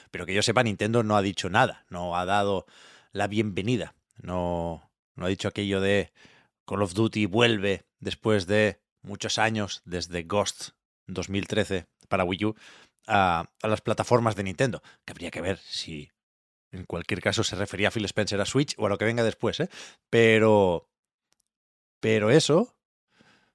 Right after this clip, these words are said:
a mí me parece que no cambiaba nada o que no daba respuestas a las preocupaciones de los organismos reguladores,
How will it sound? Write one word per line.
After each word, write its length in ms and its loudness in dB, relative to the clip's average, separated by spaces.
a 80 -2
mí 140 0
me 140 2
parece 380 0
que 140 -2
no 760 4
cambiaba 460 2
nada 340 2
o 120 -14
que 100 -8
no 180 0
daba 320 4
respuestas 880 0
a 320 4
las 180 -4
preocupaciones 760 -2
de 80 0
los 120 -2
organismos 460 -4
reguladores, 540 2